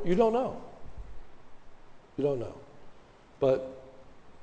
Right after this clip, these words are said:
don't always be the pessimist. Be the optimist. And believe that God is going to help you as you take that risk. Wisdom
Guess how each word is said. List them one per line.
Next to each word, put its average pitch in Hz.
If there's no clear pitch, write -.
don't 170
always 165
be 127
the 127
pessimist. 135
Be 170
the 208
optimist. 123
And 143
believe 160
that 151
God 131
is 113
going 120
to 110
help 156
you 120
as 117
you 110
take 98
that 95
risk. 90
Wisdom 131